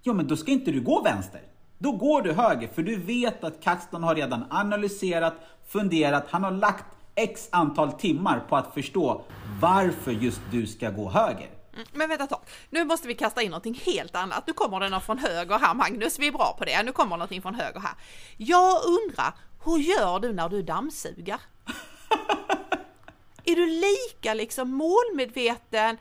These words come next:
Speaker 2: och börjar i lägenhetens lilla rum och så? Eller bara svischar du? Alltså, jag bara inte, det här otroliga drivet du har, är det likadant? Berätta, hur gör du när du dammsuger och diskar?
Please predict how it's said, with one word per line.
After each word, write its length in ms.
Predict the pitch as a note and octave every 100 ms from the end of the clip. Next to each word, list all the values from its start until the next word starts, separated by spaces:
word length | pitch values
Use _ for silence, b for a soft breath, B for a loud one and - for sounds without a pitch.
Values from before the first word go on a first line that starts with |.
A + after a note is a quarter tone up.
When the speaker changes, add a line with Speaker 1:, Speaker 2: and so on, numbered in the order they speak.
| B B
Speaker 2:
och 140 | - A3
börjar 440 | C#4 D4+ D4 A3
i 80 | A3+
lägenhetens 1000 | A#3 B3+ C#4+ A#3 B3 A3 - G#3+ G#3+ -
lilla 440 | B3 B3 A3 G#3+
rum 400 | G#3+ A3+ G3+ G3
och 120 | G3+
så? 200 | A3+ F3 - B B
Eller 360 | B3 A#3+ A#3+
bara 200 | A#3+ C4
svischar 540 | B3 B3 A#3+ - B3+ A#3+
du? 80 | -
Alltså, 180 | D#4+ F#4+
jag 100 | F#4
bara 60 | G4
inte, 160 | F#4+ B B B - - -
det 120 | D4 G#4+ B4
här 120 | C#4 - - -
otroliga 680 | D#4 - - - B4+ A3 A3+
drivet 360 | A#3+ D4+ G3+ G#3
du 60 | C4
har, 180 | G#3+ - b b
är 120 | F#4
det 80 | F#4+
likadant? 500 | G#4+ B4 G4+ B4+ - - E4+ A4 A4+
Berätta, 420 | A#4+ - C#3 E3+ G4
hur 60 |
gör 220 | C5+ A4+ C#4
du 60 |
när 140 | C#4 A#3+
du 80 |
dammsuger 560 | A#3 A#3 - - D3 D#3+ - -
och 80 | G#3
diskar? 360 | B3+ - F3+